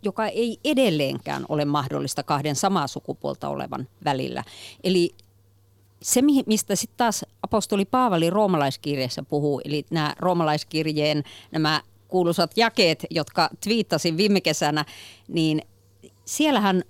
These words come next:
Paavalin idea on juuri se, että hän, hän kuvaa sitä, että miten syn-, niinku se ihmisen syntiin lankeemus, se, että miten meidän niinku ajattelutapa vääristyy, että, että ihminen niinku lankeaa pois siitä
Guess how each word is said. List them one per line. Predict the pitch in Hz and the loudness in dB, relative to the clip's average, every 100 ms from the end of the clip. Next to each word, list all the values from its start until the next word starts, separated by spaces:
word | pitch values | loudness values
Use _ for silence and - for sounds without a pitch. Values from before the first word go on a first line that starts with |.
| - | -4
Paavalin | 294 302 220 190 185 | 0 2 4 2 2
idea | - 311 269 180 156 | 4 4 6 4 4
on | 156 165 | 2 4
juuri | 196 160 151 | 2 2 0
se, | - 175 147 - _ _ _ | 2 2 2 -4 _ _ _
että | 170 - | -4 -4
hän, | 202 190 165 | -2 -2 -2
hän | 170 190 | -4 -4
kuvaa | 175 - 320 277 170 | -4 -2 0 2 0
sitä, | 156 180 - 151 | 0 -2 0 -2
että | 143 | -2
miten | 185 190 185 | -4 -2 -2
syn-, | - 320 - 170 | -2 -2 -2 -4
niinku | - 214 226 - - | -4 -2 -4 -8 -10
se | - 240 | -4 -2
ihmisen | 262 302 240 202 190 | -2 2 2 2 2
syntiin | - 277 220 - 160 165 | 2 2 2 0 0 0
lankeemus, | 196 170 143 143 131 156 | 0 0 -2 -6 -8 -8
se, | - | -6
että | 214 - _ _ | -6 -8 _ _
miten | - 190 196 185 - | -10 -4 -2 -2 -2
meidän | 202 190 | 0 2
niinku | 190 - - | 2 0 0
ajattelutapa | 240 233 - 160 160 160 - 160 | 2 2 0 -2 -2 -4 -6 -4
vääristyy, | 190 208 160 139 - 139 | -2 -2 -2 -6 -8 -8
että, | 135 - - - - - - _ | -6 -8 -10 -14 -18 -20 -20 _
että | - - | -8 -2
ihminen | 247 233 190 | 0 2 2
niinku | 170 165 226 | 2 0 0
lankeaa | 285 262 196 165 156 | 2 2 2 0 0
pois | - 254 208 - | 0 0 2 0
siitä | 160 151 147 | -4 -2 -4